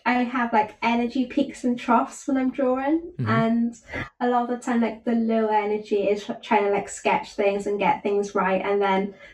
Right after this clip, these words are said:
Speaker 1: the high energy is when I'm just, like, putting random squiggles everywhere <laughs> and a little bit's going
Speaker 2: But
Speaker 1: off
Speaker 2: it,
Speaker 1: and
Speaker 2: it works.
Speaker 1: Thanks.
Speaker 2: It re-, it really does work. Like, I, and even in, um,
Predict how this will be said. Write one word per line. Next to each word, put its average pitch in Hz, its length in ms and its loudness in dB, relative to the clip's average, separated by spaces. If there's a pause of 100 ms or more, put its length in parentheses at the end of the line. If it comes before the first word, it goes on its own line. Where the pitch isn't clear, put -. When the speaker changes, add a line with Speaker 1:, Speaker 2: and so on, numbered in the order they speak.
Speaker 1:
the 233 80 2
high 220 280 0
energy 202 480 0
is 208 200 -2
when 202 180 2
I'm 196 120 0
just, 220 120 -2
like, - 240 -2
putting 214 240 2
random 202 320 0
squiggles 190 640 -2
everywhere 196 640 0
<laughs> 277 340 0
and 320 240 2
a 294 260 0
little 254 280 0
bit's 247 280 -2
going 240 280 0
Speaker 2:
But 233 140 6
Speaker 1:
off 220 220 2
Speaker 2:
it, 233 40 -2
Speaker 1:
and 226 100 -2
Speaker 2:
it 143 60 2
works. 127 800 -2 (760)
Speaker 1:
Thanks. 240 180 0
Speaker 2:
It 120 80 -2
re-, 131 260 2 (120)
it 131 40 0
really 127 340 2
does 117 320 -2
work. 107 380 -2
Like, 98 360 -6
I, 120 240 -4
and 120 320 -2
even 127 380 0
in, 117 160 0
um, 107 220 -4